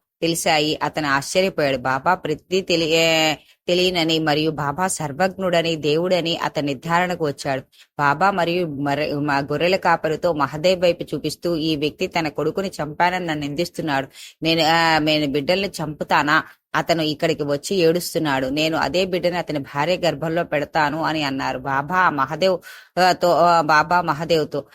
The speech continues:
"నా పా-, ఆ, నా ఈ పాదాలు చాలా పవిత్రమైనవి అని కూడా పాతవి. ఆ, ఈ మీ కష్టాలు తీరుతాయి. మీరు ప్రశాంతంగా మరియు ఎటువంటి ఆందోళన లేకుండా ఉండండి," అన్నారు. ద్వారకామాయిలో జరిగిన సంఘటన మహదేవ్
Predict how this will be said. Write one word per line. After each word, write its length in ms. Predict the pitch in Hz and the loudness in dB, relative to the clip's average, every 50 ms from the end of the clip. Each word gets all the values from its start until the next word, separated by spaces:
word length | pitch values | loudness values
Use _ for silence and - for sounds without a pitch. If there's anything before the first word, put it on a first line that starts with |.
| - _ - | -16 _ -2
"నా 120 | 160 165 | 0 0
పా-, 180 | 160 - 156 147 | 2 4 4 4
ఆ, 200 | 147 156 165 165 | 6 4 4 4
నా 120 | 160 165 165 | 4 2 2
ఈ 140 | 160 156 | 0 0
పాదాలు 500 | 151 - 151 147 143 143 - 185 196 196 | -2 -4 -4 -4 -4 -2 0 2 2 2
చాలా 340 | 175 - - 156 143 151 165 | 0 -2 -2 -2 0 2 2
పవిత్రమైనవి 800 | 165 - 151 147 160 170 - 185 175 170 160 156 156 156 165 170 | 0 0 0 -2 -2 -2 -2 -2 0 0 0 0 0 0 0 -2
అని 200 | - - 156 160 | -2 -2 -4 -4
కూడా 240 | 156 - 160 160 170 | -2 0 0 0 0
పాతవి. 560 | 170 - 156 143 151 156 - 170 156 165 156 - - - - - _ - | 0 0 0 0 0 0 0 -2 -2 -2 -4 -6 -12 -20 -20 -10 _ 0
ఆ, 400 | 185 190 185 180 175 170 170 165 | 2 4 4 4 4 4 4 4
ఈ 260 | 160 165 170 175 175 | 4 4 2 2 0
మీ 200 | 170 165 170 170 | 0 -2 -2 -2
కష్టాలు 480 | 151 - 165 151 - - - 190 196 202 | 0 -2 -2 -4 -2 -2 0 2 2 2
తీరుతాయి. 600 | 190 - 160 165 170 180 - 180 160 160 160 160 | 0 0 -2 -2 -2 -2 0 2 2 2 2 2
మీరు 180 | 156 160 151 | 0 -2 -2
ప్రశాంతంగా 760 | - - 147 143 - 175 170 180 175 - 185 180 175 185 190 | -2 -4 -6 -4 0 0 0 0 0 -2 -4 -2 -2 -2 -2
మరియు 320 | 185 180 160 156 156 156 151 | 0 0 0 0 0 -2 -2
ఎటువంటి 360 | 139 165 165 185 180 - 185 | -2 -2 -2 -2 -2 0 0
ఆందోళన 440 | 170 151 156 160 165 180 190 185 190 | 0 0 0 -2 -4 -2 -2 0 0
లేకుండా 520 | 180 170 160 151 - - 160 165 170 170 | 2 2 0 0 0 -2 -2 -2 0 0
ఉండండి," 420 | 165 156 147 135 151 147 147 156 | 0 -2 -2 -4 -4 -2 0 0
అన్నారు. 320 | 156 143 143 139 135 135 135 | 0 0 0 -2 -2 -2 -4
ద్వారకామాయిలో 760 | 120 139 143 139 139 147 - 180 185 190 196 185 180 185 185 | -4 -2 -2 -2 -2 -2 0 0 0 0 0 0 0 0 0
జరిగిన 340 | 170 175 170 165 165 160 | 0 0 0 0 -2 -4
సంఘటన 480 | 160 - - 147 139 143 165 165 180 170 | -6 -6 -6 -6 -4 -4 -4 -4 -4 -4
మహదేవ్ 420 | 165 147 139 139 151 151 175 180 | -4 -4 -4 -4 -2 0 0 0